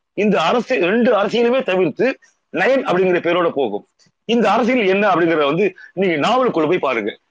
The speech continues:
அது வந்து மிகப்பெரிய ஒரு சாதி அரசியல் இருக்கும் அதுக்குள்ள. அது, அஹ், தமிழ்நாட்டுல மட்டும் கிடையாது, இந்தியாவுல மட்டும் கிடையாது, இலங்கைக்குள்ளும் அந்த சாதி அரசியல் வந்து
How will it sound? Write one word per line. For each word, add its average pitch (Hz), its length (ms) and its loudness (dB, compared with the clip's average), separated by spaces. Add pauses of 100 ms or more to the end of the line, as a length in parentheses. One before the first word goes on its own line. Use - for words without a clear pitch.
(160)
அது 208 200 0
வந்து 214 380 0 (160)
மிகப்பெரிய 190 500 -2
ஒரு 185 140 0
சாதி 233 480 0
அரசியல் 147 280 -2
இருக்கும் 113 220 -2
அதுக்குள்ள. 107 280 -4 (800)
அது, 240 320 2 (500)
அஹ், 139 560 0
தமிழ்நாட்டுல 196 580 0
மட்டும் 170 220 0
கிடையாது, 175 380 0
இந்தியாவுல 196 420 0
மட்டும் 175 200 -2
கிடையாது, 170 340 0 (340)
இலங்கைக்குள்ளும் 226 680 2 (200)
அந்த 175 200 -2
சாதி 220 460 0
அரசியல் 180 360 0
வந்து 170 220 0